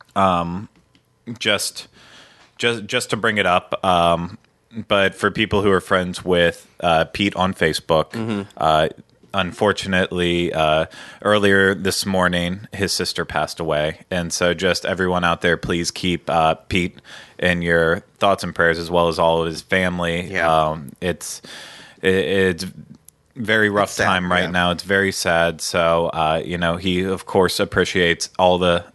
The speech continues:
Speaker 1: all the thoughts and messages that people have been reaching out to him with. So, uh, yes, please, if you could just keep remembering him right now in this time, it, uh, it would mean a lot to all of us. So,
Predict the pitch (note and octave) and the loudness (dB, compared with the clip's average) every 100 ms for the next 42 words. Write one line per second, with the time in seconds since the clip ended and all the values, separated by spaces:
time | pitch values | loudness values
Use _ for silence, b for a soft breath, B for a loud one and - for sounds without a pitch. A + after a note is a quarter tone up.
0 | - G2 F#2+ F#2 G2 F#2 - F#2 F2 E2+ | 0 2 2 0 0 0 -2 -2 -2 -2
1 | F#2 E2+ - F2 E2+ - F#2 F2+ E2+ D#2 | -2 -2 0 0 0 -2 0 0 0 2
2 | F2 E2+ - B B B G2 F#2 - F2 | 2 2 -4 B B B 0 0 0 0
3 | E2 - F2+ E2 D#2+ E2 D#2+ - - - | 0 -2 -4 -4 0 2 2 0 -2 2
4 | D#2+ D#2 D2+ D2 D2 - _ _ _ - | 4 4 2 -2 -2 -6 _ _ _ -2
5 | D#2 - - F#2+ E2 D#2+ D2+ - D2+ E2+ | -2 -2 -2 0 0 -2 -8 -10 -2 -2
6 | D#2+ B B - B2 - A2 G#2+ G#2 G#2 | -2 B B -4 -2 -2 -4 -4 -2 0
7 | G2 F#2+ F#2+ F#2 F#2 D#2+ F2+ F2+ A2+ - | 0 0 -2 -2 -2 0 0 0 -2 -6
8 | - F#2 F2+ - F#2 G2 A2+ - E2+ D#2+ | -8 -4 -4 -2 0 0 -4 -6 -6 -2
9 | E2+ D#2+ E2 E2 F#2 F2+ F#2 F#2 F#2+ - | 2 4 4 2 0 0 0 0 -2 -2
10 | E2 D#2+ D#2+ - - C#2+ C#2 C2+ - - | 2 2 2 -2 -6 -6 -8 -8 -10 -10
11 | - - b b b b - - - E2 | -16 -20 b b b b -14 -10 -4 -4
12 | D2 | -4